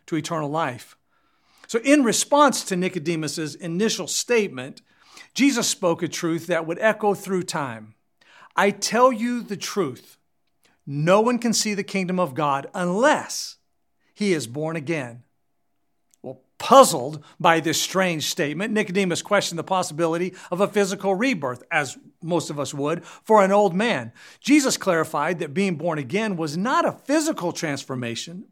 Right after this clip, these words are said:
but a spiritual one, a rebirth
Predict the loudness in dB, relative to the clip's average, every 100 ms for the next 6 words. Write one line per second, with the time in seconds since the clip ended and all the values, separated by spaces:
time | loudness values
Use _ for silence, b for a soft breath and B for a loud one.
0 | _ 2 2 -2 _ _ _ _ _ _
1 | -6 -4 -2 0 0 -2 -4 -4 -6 -12
2 | -14 -6 -4 0 -2 0 0 0